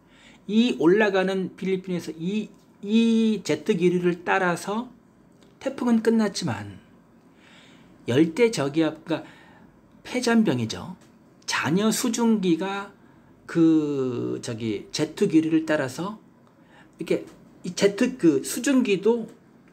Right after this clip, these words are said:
제트 기류를 따라서 상부, 상층 대기에서 따라서 일본 규슈로 올라가게 되겠죠.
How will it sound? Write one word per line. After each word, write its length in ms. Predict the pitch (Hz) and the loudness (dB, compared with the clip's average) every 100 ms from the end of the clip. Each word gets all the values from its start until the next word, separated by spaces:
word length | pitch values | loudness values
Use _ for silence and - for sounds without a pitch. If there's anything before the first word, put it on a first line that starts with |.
| _ - | _ 0
제트 300 | - 202 247 | 2 4 4
기류를 380 | 202 190 190 185 | 4 4 2 0
따라서 280 | 170 156 180 | 0 0 -2
상부, 600 | - 226 226 214 208 175 | -6 -2 -2 0 0 -2
상층 560 | - 226 220 226 214 | -2 -2 -2 0 0
대기에서 580 | 170 147 139 143 139 175 | 2 0 0 -2 -2 -4
따라서 400 | 202 208 208 202 | 0 0 2 0
일본 400 | 147 160 170 175 | 4 4 4 0
규슈로 400 | - 208 185 180 | 0 -2 0 0
올라가게 1600 | - 151 214 208 180 151 123 113 113 113 113 131 - - - 170 | 2 2 4 4 2 2 0 0 -2 -4 -6 -12 -18 -20 -6 -2
되겠죠. 580 | 156 135 127 - 101 | 2 2 2 -2 -8